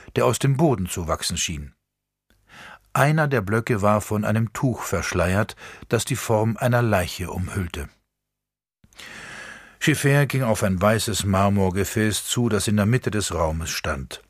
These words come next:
Schwer und poliert und mit Wasser angefüllt,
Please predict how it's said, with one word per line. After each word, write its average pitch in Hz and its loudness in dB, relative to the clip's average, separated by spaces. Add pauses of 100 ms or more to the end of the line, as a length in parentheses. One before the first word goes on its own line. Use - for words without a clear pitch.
(280)
Schwer 110 2
und 107 -2
poliert 104 0
und 117 0
mit 120 0
Wasser 117 2
angefüllt, 104 0